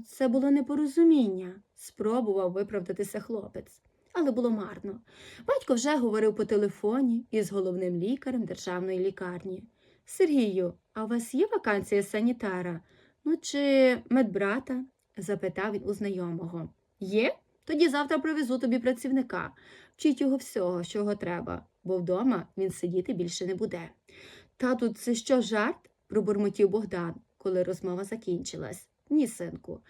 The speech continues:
завтра ти йдеш працювати. Або рік у лікарні, або забудь про машину, квартиру та гроші».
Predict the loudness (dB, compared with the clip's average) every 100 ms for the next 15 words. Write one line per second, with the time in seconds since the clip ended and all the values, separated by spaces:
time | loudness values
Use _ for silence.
0 | -20 -16 -4 2 4 4 2 2 2 0
1 | -6 -4 -4 -2 -4 -6 -10 -10 _ -2
2 | 2 4 4 4 2 2 0 0 0 -4
3 | -6 _ -4 0 2 4 4 4 0 -2
4 | -4 -4 -4 -4 -6 -10 -6 -4 -4 -2
5 | 0 0 -2 _ -10 -8 -8 -8 -8 -10